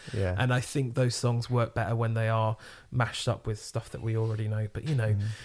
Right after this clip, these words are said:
Speaker 2: Tip Your Bartender, Mew Empire, and
Speaker 1: Yeah.
Speaker 2: fucking Convectiso, and, like,
Speaker 1: Yeah,
Speaker 2: oh,
Speaker 1: yeah. I mean,
Speaker 2: just
Speaker 1: the, the actual set list, I didn't have a problem with the set list. It
Speaker 2: Yeah.
Speaker 1: was the way it is. I mean, even the stuff from Material Control, I was looking forward to hearing. But,
Speaker 2: Yeah.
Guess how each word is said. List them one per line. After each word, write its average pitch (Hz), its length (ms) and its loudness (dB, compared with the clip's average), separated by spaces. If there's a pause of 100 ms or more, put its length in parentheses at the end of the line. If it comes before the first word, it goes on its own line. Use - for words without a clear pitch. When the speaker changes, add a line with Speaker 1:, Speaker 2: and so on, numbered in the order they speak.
(240)
Speaker 2:
Tip 131 160 -2
Your 120 80 0
Bartender, 123 720 4
Mew 120 260 6
Empire, 117 560 2
and 110 260 0
Speaker 1:
Yeah. 165 160 0
Speaker 2:
fucking 113 300 0
Convectiso, 120 960 -2
and, 107 180 -2 (260)
like, 117 180 -12
Speaker 1:
Yeah, 226 100 4
Speaker 2:
oh, - 60 8
Speaker 1:
yeah. 185 260 8
I 165 60 8
mean, 175 140 4
Speaker 2:
just 135 160 0
Speaker 1:
the, 185 40 2
the 180 120 8
actual - 300 2
set - 380 2
list, 110 240 0
I 110 60 0
didn't 131 180 -2
have 107 120 2
a - 20 0
problem 123 200 -2
with 101 80 0
the - 60 -6
set 98 140 -2
list. 120 120 0
It 135 40 4
Speaker 2:
Yeah. 113 160 4
Speaker 1:
was 107 80 4
the 107 60 2
way 117 160 4
it 120 60 4
is. 98 280 2
I 101 40 2
mean, 107 320 4
even 120 220 2
the 101 60 2
stuff 101 180 0
from 101 120 0
Material 98 340 0
Control, 104 340 2
I - 20 4
was 92 120 2
looking 95 180 0
forward 92 180 -2
to 92 60 -2
hearing. 98 380 0
But, 117 100 0
Speaker 2:
Yeah. 123 160 2